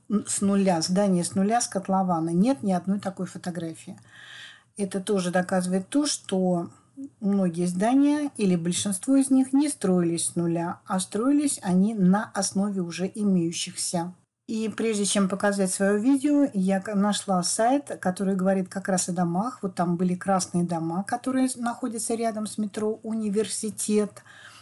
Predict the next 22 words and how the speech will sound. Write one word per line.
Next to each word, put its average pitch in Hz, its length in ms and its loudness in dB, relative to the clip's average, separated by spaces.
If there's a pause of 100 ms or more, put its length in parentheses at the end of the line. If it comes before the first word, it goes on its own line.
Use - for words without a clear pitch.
(240)
на 208 160 2
улице 208 340 2
Строителей. 196 680 0
И 262 180 0
вот 285 160 0
как - 220 -4
раз 220 180 -4
это 202 300 -4
о 202 80 0
них. 196 560 2 (800)
О 190 100 -6
том, 196 200 0
что 185 200 -4
вот 185 180 -2
обещано 190 560 4
город-сад, 190 640 2
вот 226 220 -4
такой 196 320 -2
проект. 180 800 0
Этот 196 300 -2
проект, 202 560 0
он 233 360 2